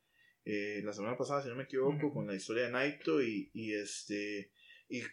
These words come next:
Speaker 1: el odio que tiene a Naito hacia el, hacia el título mismo y hacia
Speaker 2: Ujú.
Speaker 1: Tanahashi por quitarle su, su, su spot hace unos años.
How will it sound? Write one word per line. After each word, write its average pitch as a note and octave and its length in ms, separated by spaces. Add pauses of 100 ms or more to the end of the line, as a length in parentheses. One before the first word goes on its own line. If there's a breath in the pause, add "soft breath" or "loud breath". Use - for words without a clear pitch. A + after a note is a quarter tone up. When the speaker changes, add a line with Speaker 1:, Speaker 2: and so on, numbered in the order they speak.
Speaker 1:
el A#2 160
odio D#3 260
que D#3 100
tiene C#3 220
a C3+ 140
Naito C#3+ 300
hacia A#2+ 180
el, G#2 180
hacia A2+ 220
el - 100
título F3+ 340
mismo G3 320
y D3 60
hacia A2+ 220
Speaker 2:
Ujú. D3 80
Speaker 1:
Tanahashi A#2+ 460
por A#2 140
quitarle A2+ 460
su, G2+ 260
su, G2+ 280
su G#2+ 140
spot C3+ 440
hace A2 440
unos A2 340
años. B2+ 420